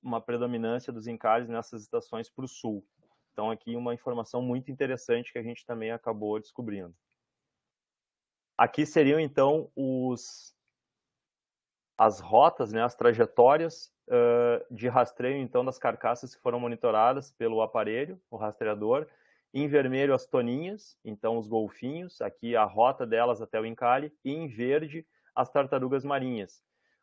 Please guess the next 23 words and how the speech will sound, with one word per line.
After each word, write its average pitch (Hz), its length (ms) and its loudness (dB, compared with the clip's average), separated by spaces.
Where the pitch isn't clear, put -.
Ãh, 127 260 8
interessante 151 600 4
que 156 60 -2
a - 20 -4
gente 143 200 -8
pode 139 300 0
notar 135 320 2
aqui 135 140 -12
nessa 135 240 -8
figura 131 540 0
é, 123 40 4
então, 117 500 0
é, 110 120 0
em 110 80 0
relação 127 560 2
à 123 60 2
distância 131 560 -4
da 113 100 0
costa, 131 480 -2
que - 80 -8
a 113 40 -4
gente 113 280 -12
tem 117 340 -6